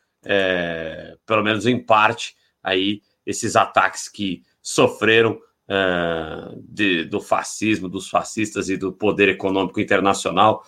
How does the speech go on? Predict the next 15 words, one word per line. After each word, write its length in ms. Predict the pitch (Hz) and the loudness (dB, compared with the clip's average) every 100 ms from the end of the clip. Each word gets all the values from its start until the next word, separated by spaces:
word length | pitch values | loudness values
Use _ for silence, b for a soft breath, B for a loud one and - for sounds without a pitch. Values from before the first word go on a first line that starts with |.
| b b | b b
nos 220 | 110 107 107 | -2 2 2
últimos 380 | 98 95 85 | 0 -2 0
anos. 200 | 107 113 | 2 2
Parabéns 800 | - 123 110 87 107 127 104 - _ _ - | 4 4 4 2 2 2 0 -8 _ _ 2
a 120 | 104 | 4
essas 260 | 101 - - | 4 0 -6
populações 960 | 104 - 101 90 - 123 131 123 - _ _ - | -6 0 2 2 0 0 0 -2 -10 _ _ -10
e 80 | 139 | -4
que 140 | 180 | -2
sirva 340 | 175 170 170 | 2 4 4
de 80 | 165 | 4
exemplo 300 | 151 139 165 | 2 2 0
pro 100 | 180 | -4
Brasil, 460 | 170 151 - 101 85 | 2 4 4 -2 -4
né? 220 | 98 | -4